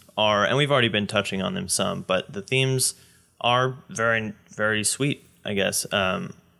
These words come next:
in, in the, uh, the arc of Sam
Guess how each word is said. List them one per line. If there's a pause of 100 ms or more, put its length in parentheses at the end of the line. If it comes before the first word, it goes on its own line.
(200)
in, (100)
in
the,
uh, (1000)
the
arc
of
Sam